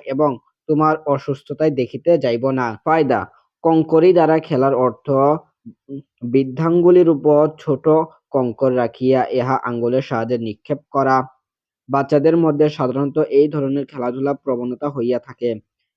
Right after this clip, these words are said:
ইহা এমন নয় যে কোনো কিছু শিকার করা যাইতে পারে, তবে ঘটনাক্রমে কাহারও চোখে লাগিয়া গেলে জখম করিয়া দিবে। হযরত আব্দুল্লাহ ইবনে মুগাফফার রাদিয়াল্লাহু তাআলা আনহু ইহা সহ্য করিতে পারিলেন না যে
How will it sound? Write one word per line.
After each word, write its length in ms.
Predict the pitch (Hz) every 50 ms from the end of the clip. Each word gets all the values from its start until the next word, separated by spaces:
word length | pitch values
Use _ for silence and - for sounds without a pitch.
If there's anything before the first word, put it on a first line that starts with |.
| _
ইহা 320 | - 143 156 160 160 170 175 -
এমন 360 | 147 143 147 165 180 180 170
নয় 180 | 170 170 170 156
যে 260 | 139 147 147 143 143
কোনো 400 | 143 - 143 139 143 147 156 175 165 _ _ _ _ _
কিছু 540 | - 135 131 - - 139 135 139 156 180 170 _ _ _ _ _ _ -
শিকার 360 | - - 151 - 156 160 156
করা 240 | - 151 143 143 135
যাইতে 340 | 127 131 120 110 - 147
পারে, 340 | 131 131 131 127 127 117 104 - _ _ _ _ _
তবে 260 | - 147 143 147 135
ঘটনাক্রমে 720 | - - 120 107 131 127 135 135 - 143 139 131 131 131 131 -
কাহারও 400 | - 120 113 123 120 127 139 147
চোখে 440 | 147 - 143 127 113 - 147 143 143
লাগিয়া 580 | 131 117 110 104 104 113 117 127 143 170 180 - _ _ _ _ _ _ - 120 123
গেলে 280 | 135 131 135 139 135
জখম 460 | 127 127 127 117 - - 170 185 180
করিয়া 360 | 175 160 143 135 135 131 127 123
দিবে। 460 | 113 110 107 101 110 110 107 101 90 - _ _ -
হযরত 340 | 123 131 127 143 170 175 175
আব্দুল্লাহ 360 | 156 127 127 151 151 151 147
ইবনে 460 | 139 139 135 143 143 139 139 143 147
মুগাফফার 760 | 143 135 131 123 123 147 156 151 - _ _ - 165 160 156
রাদিয়াল্লাহু 320 | 151 135 123 127 131 135 127
তাআলা 160 | 143 135 135
আনহু 140 | 135 139 135
ইহা 180 | 131 135 131
সহ্য 340 | 127 - 135 117 120 143 143
করিতে 320 | 139 139 131 127 - 143
পারিলেন 440 | 131 - 120 113 110 110 117 131 135
না 240 | 147 143 139 139 139
যে 240 | 120 135 139 131